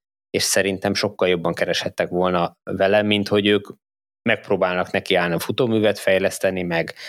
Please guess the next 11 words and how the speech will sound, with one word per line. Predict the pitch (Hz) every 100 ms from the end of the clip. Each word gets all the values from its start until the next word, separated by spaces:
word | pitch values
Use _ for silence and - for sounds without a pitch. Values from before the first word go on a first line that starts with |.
| -
karosszéria | - 120 123 - 107 104
elemeket | 98 92 92 92 -
fejleszteni, | - 87 87 - 90 85
meg | 82 82
az | 87
egészre | 92 90 - 87 82 85 -
össze, | - - - 90 85 - -
ö, | - 85 87 -
állítani | 87 82 80 85 80
egy | -
gyártási | 98 120 - 104 - 101 98